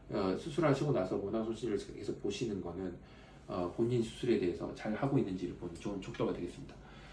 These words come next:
요즘에는 한 일 프로 내외 정도로 보시면 돼요, 저는. 네.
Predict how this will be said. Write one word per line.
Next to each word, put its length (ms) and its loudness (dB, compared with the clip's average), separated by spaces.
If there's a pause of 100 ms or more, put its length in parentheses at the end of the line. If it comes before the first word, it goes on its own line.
(380)
요즘에는 500 8
한 140 4
일 140 8
프로 160 4
내외 360 12
정도로 300 8
보시면 220 6
돼요, 180 6
저는. 220 -2 (460)
네. 220 -4